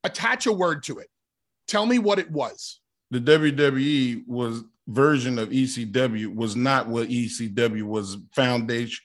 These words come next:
Speaker 2: was founded on. That's what it, that's, at the end of the day, that's what it was. It was not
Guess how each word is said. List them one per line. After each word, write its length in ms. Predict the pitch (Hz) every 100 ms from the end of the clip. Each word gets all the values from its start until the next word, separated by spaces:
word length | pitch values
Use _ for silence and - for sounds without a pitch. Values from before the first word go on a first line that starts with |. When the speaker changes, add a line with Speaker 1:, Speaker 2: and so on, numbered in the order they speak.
| _
Speaker 2:
was 180 | - 120
founded 440 | 98 131 127 110 101
on. 260 | 92 - _ _ _ _ _
That's 180 | 127 135
what 180 | 139 123
it, 160 | 104
that's, 220 | 123 139 135
at 160 | 131
the 100 | 127
end 140 | 143 143
of 60 |
the 60 | 131
day, 400 | 127 147 151 135 _ _ _
that's 240 | 123 135
what 180 | 139 143
it 60 | 120
was. 320 | 120 147 113
It 100 | 139
was 220 | 131 120
not 380 | 117 135 151 131